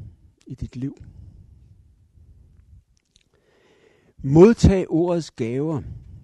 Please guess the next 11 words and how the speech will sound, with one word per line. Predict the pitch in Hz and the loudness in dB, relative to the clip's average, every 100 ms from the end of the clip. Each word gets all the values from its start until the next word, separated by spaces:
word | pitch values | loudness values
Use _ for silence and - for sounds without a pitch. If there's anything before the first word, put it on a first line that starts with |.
| - | -20
så | - 131 | -14 -12
kan | 139 | -8
du | 135 | -10
bære | 113 123 120 143 | -6 -6 -6 -8
ordets | - 120 123 123 | -10 -10 -10 -12
gåder. | - 110 107 139 120 - - - - - - - | -8 -6 -6 -6 -8 -12 -20 -20 -20 -20 -20 -20
Det | - | -20
er | |
et | - | -18
citat | 113 - 127 107 | -18 -14 -14 -14
fra | - 104 95 | -16 -14 -14